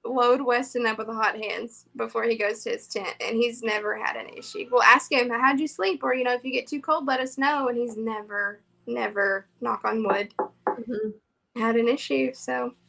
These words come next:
Speaker 2: One of the first nights that I camped with Matt, whenever we were dating, we went and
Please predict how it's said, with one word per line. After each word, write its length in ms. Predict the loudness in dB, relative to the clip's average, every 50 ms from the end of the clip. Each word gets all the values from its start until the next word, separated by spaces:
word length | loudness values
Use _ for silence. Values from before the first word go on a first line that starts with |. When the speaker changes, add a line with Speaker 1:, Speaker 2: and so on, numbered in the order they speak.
| _ _ _ -20 -20 -20 _ 0
Speaker 2:
One 180 | 2 6 8
of 160 | 8 6 6 4
the 100 | 2 4
first 320 | 6 4 4 4 2 0
nights 380 | 0 0 2 0 -2 -4 -6 -4
that 160 | -2 2 4
I 140 | 4 2 2
camped 680 | 0 -2 -2 0 0 0 -2 -4 -6 -10 -18 -18 -18 -18 _ _ _ _ -4
with 260 | 0 0 0 0 0
Matt, 480 | -2 -2 0 0 0 0 -2 -2 -4 -2
whenever 380 | -2 0 0 0 0 0 0 2
we 160 | 2 2 2
were 140 | 2 -2 -2
dating, 680 | -2 0 0 0 0 0 0 -2 -4 -4 -6 -8 -12 -16 -20 -20 -20 -20 _ _ 0
we 500 | 2 4 4 4 4 4 6 6 6 6 6 2 0
went 440 | 0 2 4 4 6 4 4 2 2 4
and 480 | 4 6 6 6 4 4 4 2 0